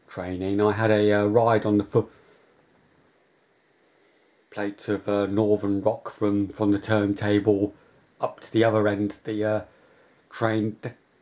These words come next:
then back down to the, uh, water column. Yes, which was, uh,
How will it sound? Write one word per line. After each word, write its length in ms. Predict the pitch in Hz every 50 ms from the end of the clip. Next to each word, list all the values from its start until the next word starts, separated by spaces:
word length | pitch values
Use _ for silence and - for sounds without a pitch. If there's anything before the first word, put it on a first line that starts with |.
| _ _ _ _
then 200 | - 117 113 107
back 300 | 107 123 123 120 - _
down 300 | - 127 123 123 117 110
to 120 | - -
the, 240 | - 131 120 123 135
uh, 260 | 131 131 135 135 123 117 - _ _ _ _ _ _ _
water 260 | - 196 196 - -
column. 320 | - - - 101 92 90 - - _ _ _ _ - - - - _ _ _ _ _ _ _ _ _ _ _ _ _ _ _ _ _ _ _ _ _ _ _ _ _ -
Yes, 240 | 110 208 151 113 - - - -
which 200 | 117 107 - -
was, 180 | 107 104 -
uh, 220 | 113 107 107 107